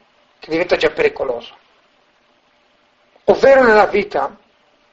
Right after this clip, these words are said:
uno dice: "Io voglio essere umile,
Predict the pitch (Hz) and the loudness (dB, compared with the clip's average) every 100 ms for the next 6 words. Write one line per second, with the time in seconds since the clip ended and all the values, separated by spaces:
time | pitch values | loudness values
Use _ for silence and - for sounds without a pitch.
0 | _ _ _ - - - - - 233 240 | _ _ _ -20 -20 -20 -18 0 2 2
1 | 226 - 233 214 214 - 180 180 233 254 | 0 -4 0 2 2 2 -2 2 4 2
2 | 233 220 220 208 202 208 | 2 4 6 4 2 -4